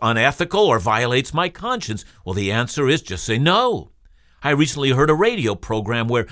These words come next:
secretaries called in telling of how their bosses had asked them to lie. So if you have a boss that asks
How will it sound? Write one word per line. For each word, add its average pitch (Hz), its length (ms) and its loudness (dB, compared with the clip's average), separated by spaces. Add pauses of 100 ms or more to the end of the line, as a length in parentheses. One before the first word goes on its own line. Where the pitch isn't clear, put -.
(120)
secretaries 123 880 -2
called 214 380 2
in 127 340 0 (280)
telling 202 320 2
of 120 80 0
how 139 220 2
their 147 160 6
bosses 170 680 -2 (220)
had 147 180 -2
asked 143 300 -2
them 123 180 -2
to 135 140 -8
lie. 107 460 -2 (480)
So 156 180 2
if 139 100 0
you 240 160 -2
have 107 160 0
a 98 80 -4
boss 98 320 0
that 127 180 -4
asks 127 360 -2